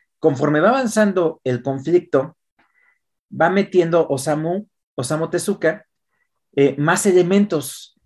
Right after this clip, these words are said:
va jugando con la historia y te va presentando, eh, cosas que pueden ser, que sean elucubraciones suyas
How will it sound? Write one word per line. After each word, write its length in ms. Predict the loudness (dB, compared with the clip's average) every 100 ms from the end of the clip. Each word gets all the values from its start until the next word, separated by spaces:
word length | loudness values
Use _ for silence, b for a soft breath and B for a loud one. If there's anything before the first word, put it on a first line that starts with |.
| _ _ -2
va 60 |
jugando 540 | 0 0 2 2 2 0
con 160 | 0
la 80 | 0
historia 480 | -2 0 4 4 2
y 120 | -2
te 80 | 0
va 140 | 0
presentando, 960 | 0 -2 -2 -6 -2 -2 0 -2 -2 -6 _ _ _ _ _ _ _ _
eh, 580 | -4 -2 0 0 0 0
cosas 480 | -2 2 0 0 -12 _ _ _ _ _
que 100 | -8
pueden 340 | -2 2 4 2
ser, 380 | 0 -2 -2 _ _ _ _ _ -8
que 100 | -4
sean 280 | 2 2
elucubraciones 720 | 4 0 0 0 0 -2 -4 -4
suyas 560 | -4 0 0 -2 -12